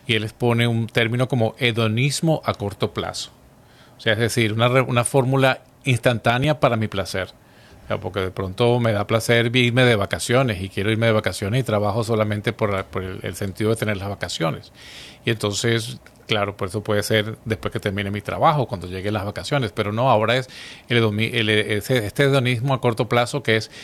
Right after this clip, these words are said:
no solamente pensar, no, perdón, no solamente que se me den las cosas inmediatas, sino pensar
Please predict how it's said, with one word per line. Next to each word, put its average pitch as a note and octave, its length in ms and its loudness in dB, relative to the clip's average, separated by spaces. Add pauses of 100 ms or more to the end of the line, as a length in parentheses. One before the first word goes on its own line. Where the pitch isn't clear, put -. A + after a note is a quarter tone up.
(180)
no A#2+ 80 0
solamente D3 400 4
pensar, C3+ 680 2
no, B2+ 260 2
perdón, C3 240 4
no A2+ 80 2
solamente D3+ 640 2
que A#2+ 100 2
se A2+ 140 -2
me A2 100 0
den A#2+ 160 0
las C#3 120 2
cosas D3+ 280 2
inmediatas, C3+ 640 2 (300)
sino A#2 360 2
pensar C3 880 0